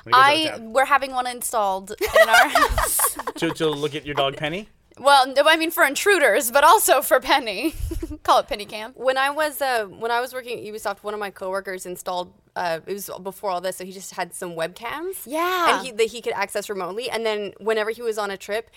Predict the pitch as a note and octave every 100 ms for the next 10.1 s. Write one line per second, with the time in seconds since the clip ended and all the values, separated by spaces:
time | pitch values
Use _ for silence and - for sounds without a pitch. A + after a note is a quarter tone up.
0 | _ _ B3+ B3 G3+ - - A3 A3+ B3
1 | B3 A3+ F#3+ F3 F3+ F3+ G#3 A#3 D4+ F4
2 | G#4+ A4+ _ _ _ A#3 B3 A#3+ - B3
3 | G3+ - _ - A#3 A#3 A#3 B3+ A#3+ G#3+
4 | F#3 G#3 A3+ C4 C4+ C#4+ - D4 D#4+ -
5 | - A3+ G#3+ - - F#3+ B3+ - - -
6 | - - - B3+ A#3 A#3 B3 C#4 B3+ A3
7 | G3 G3 B3 C4 A#3 G#3 A3+ G#3+ G#3 D#3+
8 | - A3 A3+ A#3+ G#3+ A3 G3 A3+ G3+ G3
9 | E3 - B4+ B4+ B4+ A#4 F#4 B4+ C5+ B4